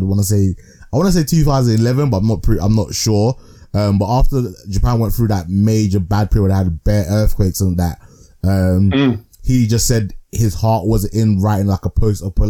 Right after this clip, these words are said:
Speaker 1: post-apocalyptic story because of all the things that
Speaker 2: Yeah.
Speaker 1: happened in Japan at that time. So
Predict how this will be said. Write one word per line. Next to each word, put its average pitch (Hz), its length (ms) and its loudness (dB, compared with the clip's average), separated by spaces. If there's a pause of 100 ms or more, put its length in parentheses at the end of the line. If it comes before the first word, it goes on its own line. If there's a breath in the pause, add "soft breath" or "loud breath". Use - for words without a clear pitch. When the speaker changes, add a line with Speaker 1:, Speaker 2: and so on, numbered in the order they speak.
(1080 soft breath)
Speaker 1:
post-apocalyptic 127 1200 0
story 139 580 2 (260 loud breath)
because 113 200 -2
of 110 120 0
all 117 200 2
the 110 100 2
things 113 220 0
that 117 60 2
Speaker 2:
Yeah. 113 80 2
Speaker 1:
happened 110 320 2
in 104 120 -2
Japan 107 300 -2
at 104 100 -4
that 98 160 -6
time. 113 360 0 (300 loud breath)
So 98 500 0